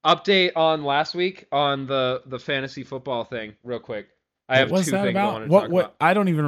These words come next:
Speaker 2: remember, so the listeners
Speaker 1: The
Speaker 2: might not.
Speaker 1: Tom-, Tommy Pham slapping Jock Peterson over the fantasy
Speaker 2: Oh,
Speaker 1: football
Speaker 2: yeah,
Speaker 1: league.
Speaker 2: yeah, yeah.
Speaker 1: So,
Speaker 2: Stop it.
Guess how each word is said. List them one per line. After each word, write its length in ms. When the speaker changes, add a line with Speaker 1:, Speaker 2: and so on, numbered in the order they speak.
Speaker 2:
remember, 420
so 220
the 100
listeners 380
Speaker 1:
The 260
Speaker 2:
might 80
not. 120
Speaker 1:
Tom-, 380
Tommy 360
Pham 500
slapping 540
Jock 280
Peterson 460
over 160
the 80
fantasy 240
Speaker 2:
Oh, 300
Speaker 1:
football 100
Speaker 2:
yeah, 60
Speaker 1:
league. 100
Speaker 2:
yeah, 80
yeah. 300
Speaker 1:
So, 320
Speaker 2:
Stop 40
it. 140